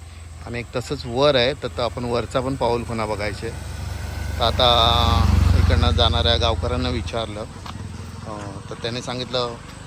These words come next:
एक पाय हा देवीचा आहे आणि पुढे आता जायचं आहे आपण बघा. आणि हा शंकर देवाचा आहे, म्हणजे शंकराचा एक आहे.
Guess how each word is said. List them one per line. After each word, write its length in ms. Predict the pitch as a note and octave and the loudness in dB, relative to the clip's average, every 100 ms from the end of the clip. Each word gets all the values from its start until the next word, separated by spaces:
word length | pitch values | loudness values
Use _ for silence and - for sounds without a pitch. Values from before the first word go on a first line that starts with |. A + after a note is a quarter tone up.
| - - | -16 -10
एक 220 | C3 C3 - | -6 -6 2
पाय 160 | C3 | 4
हा 340 | B2 B2 A#2+ B2 | 6 4 2 0
देवीचा 500 | A#2 A#2+ C3 C3+ A2+ | 0 -2 -4 -2 -2
आहे 480 | G#2+ D3 - - | -4 -6 -12 -12
आणि 380 | G#2+ G#2+ A2+ A2+ A2+ | -10 -8 -8 -8 -10
पुढे 200 | A#2 A2+ | -6 -2
आता 400 | A#2+ A2 A#2+ B2 - - - - | 0 -2 -4 -6 -10 -14 -12 -6
जायचं 320 | A2+ G2+ A#2 | -4 -4 -6
आहे 80 | F#2 | -6
आपण 180 | G#2 G2+ | -8 -8
बघा. 200 | G2 B2 - - - - - - - - - - - - - | -6 -8 -10 -16 -18 -18 -18 -20 -18 -18 -16 -16 -16 -16 -14
आणि 240 | G2+ G#2+ | -12 -10
हा 420 | F#2 - G#2+ A#2 D3 - - - - - - - - - - - - - - - - | -10 -4 -2 -2 -4 -12 -18 -18 -18 -18 -18 -18 -18 -18 -18 -18 -20 -20 -20 -18 -6
शंकर 400 | C3+ B2+ C#3 C#3 | -2 0 4 4
देवाचा 380 | A#2+ A2+ G#2 A2+ | 2 -2 -2 -4
आहे, 60 | |
म्हणजे 200 | A#2+ A#2 | -4 -4
शंकराचा 640 | B2+ C3+ B2+ D3+ C#3+ C3 A2+ | -4 -2 0 2 2 2 -4
एक 200 | G2 G#2+ | -4 -4
आहे. 140 | C3 | -6